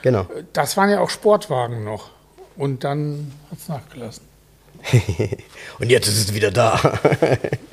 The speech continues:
Speaker 2: Wo?
Speaker 1: <laughs> Wo?
Speaker 2: Was?
Speaker 1: Na, bei mir in der Garage.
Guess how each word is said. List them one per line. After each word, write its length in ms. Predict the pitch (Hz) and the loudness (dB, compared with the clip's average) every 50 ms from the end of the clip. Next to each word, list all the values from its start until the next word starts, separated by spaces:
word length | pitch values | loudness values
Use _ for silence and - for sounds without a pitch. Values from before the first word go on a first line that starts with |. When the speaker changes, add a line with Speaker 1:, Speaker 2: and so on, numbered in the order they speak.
| - - - | -12 -4 0
Speaker 2:
Wo? 100 | 156 147 | 0 0
Speaker 1:
<laughs> 80 | 127 - - - - - - - - 160 156 123 - 151 131 | 0 0 -4 -10 -10 -12 -8 0 4 4 6 6 6 6 6
Wo? 180 | 165 180 180 - - 214 - - - 147 - - - - | 6 6 6 4 4 2 4 4 2 2 0 -2 -4 -4
Speaker 2:
Was? 160 | 156 156 143 | -2 2 4
Speaker 1:
Na, 180 | - 160 170 156 | 6 6 6 6
bei 140 | 143 151 | 4 2
mir 180 | 160 180 214 269 | 2 4 6 6
in 60 | 254 | 6
der 100 | 202 175 | 6 6
Garage. 680 | 160 156 139 170 233 311 311 240 151 147 127 110 101 | 4 4 6 6 6 6 6 6 6 6 6 6 4